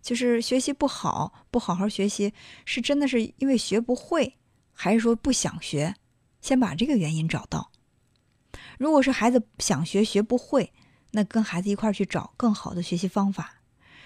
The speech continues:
如果不想学，那就去激发孩子的学习动力。或者你问问他，你现在不想学习，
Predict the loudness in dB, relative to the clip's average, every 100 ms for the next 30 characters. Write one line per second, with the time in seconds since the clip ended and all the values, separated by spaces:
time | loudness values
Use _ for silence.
0 | -6 -2 4 4 4 _ _ -2 -2 -2
1 | -6 -8 -6 -2 -2 -6 _ _ -20 -4
2 | 0 2 2 0 -4 -2 -2 -2 -4 -6
3 | -6 -4 -4 -4 -4 -2 0 0 -4 -14
4 | _ _ _ _ _ -20 0 4 6 6
5 | 4 2 2 0 -2 -2 0 2 4 2
6 | 4 0 0 -4 -4 -4 -4 -8